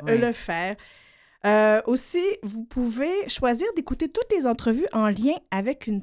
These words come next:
Speaker 2: thématique. Et ça, c'était vraiment une nouveauté de ce site web-là.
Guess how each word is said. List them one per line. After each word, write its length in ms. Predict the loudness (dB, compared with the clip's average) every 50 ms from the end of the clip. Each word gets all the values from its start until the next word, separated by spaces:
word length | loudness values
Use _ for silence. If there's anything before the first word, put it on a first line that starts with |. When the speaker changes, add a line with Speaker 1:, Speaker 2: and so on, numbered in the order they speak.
| -8 _ _
Speaker 2:
thématique. 580 | -6 -4 -2 -2 -4 -4 -6 -8 -10 -8 -6 -6
Et 20 | -4
ça, 160 | -4 -4 -2
c'était 300 | -2 -4 -4 -2 -4 -4
vraiment 480 | -4 -4 -4 -2 0 2 2 0 0 -2 -2
une 160 | 0 2 2
nouveauté 500 | 4 2 2 2 0 -2 -4 -6 -10 -10 -10 -12 _ _ _ _ _
de 80 | -4 -4
ce 140 | -2 -2
site 300 | -4 -4 -4 -6 -6 -4
web-là. 380 | -2 -2 -2 -2 -2 -2 -4 -4